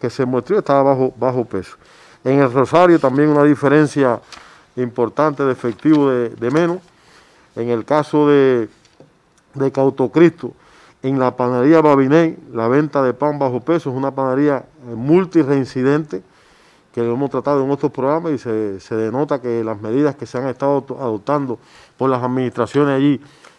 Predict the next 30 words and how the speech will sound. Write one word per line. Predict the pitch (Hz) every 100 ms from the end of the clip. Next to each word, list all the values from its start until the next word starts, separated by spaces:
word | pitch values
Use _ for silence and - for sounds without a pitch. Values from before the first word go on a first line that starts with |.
| -
no | 123 139
han |
dado, | 143 147 143 135 131
eh, | 120 117 127
efectividad | 123 131 107 131 123 156
porque | 202 190
se | 127 113
repiten | 101 131 131 135
la, | 127 117 - - - -
las | 123 123
violaciones. | 147 156 156 160 175 - _ _ _ - - -
En | 139 147
el | 143
caso | 196 185 175
de | 160
Bayamo | 151 175 170 147
tenemos | 143 160 156
que | 156 143
discu-, | - 147
eh, | 131 113 127 123 120
además | 123 131 165
de | 156
la, | 135 135
de | 123
las, | 120 117
de | 123
las | 117
estatales, | 117 117 156 151 135
yo | 135
quiero, | 139 151 151